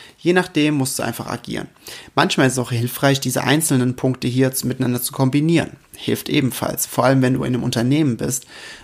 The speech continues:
wo du, ähm, oder f-, du willst, du hast als Unternehmer,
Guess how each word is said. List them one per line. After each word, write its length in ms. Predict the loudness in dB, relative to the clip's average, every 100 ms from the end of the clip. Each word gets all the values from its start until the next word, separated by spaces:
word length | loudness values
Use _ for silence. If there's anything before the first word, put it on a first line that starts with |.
| -12
wo 120 | -4
du, 280 | 0 2 2
ähm, 300 | -2 -2 -4
oder 200 | -2 -2
f-, 200 | -4 -8 -10
du 120 | -2
willst, 460 | -2 0 -2 -6 -12 -4
du 80 |
hast 300 | -2 -2 -4 -10 -6
als 180 | -4 -2
Unternehmer, 800 | -2 0 2 4 4 4 2